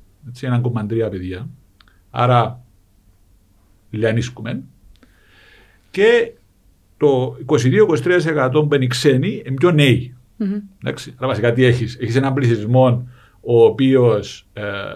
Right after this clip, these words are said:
Speaker 1: έχεις τον τοπικό πληθυσμό, ο οποίος κάνει όλο και παραπάνω πιο λίγα παιδιά, το οποίο όμως δεν του φαίνεται σ-,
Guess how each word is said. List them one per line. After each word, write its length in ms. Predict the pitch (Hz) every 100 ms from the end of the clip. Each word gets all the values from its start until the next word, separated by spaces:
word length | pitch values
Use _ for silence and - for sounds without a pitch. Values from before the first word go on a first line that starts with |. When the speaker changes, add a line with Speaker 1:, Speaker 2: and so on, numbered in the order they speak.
| -
Speaker 1:
έχεις 240 | - 117 123
τον 120 | 123
τοπικό 280 | 117 110 131
πληθυσμό, 380 | 135 113 117 123
ο 20 |
οποίος 320 | 113 123 113
κάνει 420 | 135 123 127 123 123
όλο 240 | 123 135
και 120 | 127
παραπάνω 520 | 127 120 107 117 117 104
πιο 220 | 117 120
λίγα 640 | 113 117 107 101 95 - _
παιδιά, 480 | 95 98 196 302 - _ _ _ _ _ _ _ _ _ _ _ _ _
το 100 | 147
οποίο 380 | 131 123 180 185
όμως 240 | 180 160
δεν 240 | 151 190 190
του 100 | 208
φαίνεται 400 | 185 175 151 143
σ-, 160 | -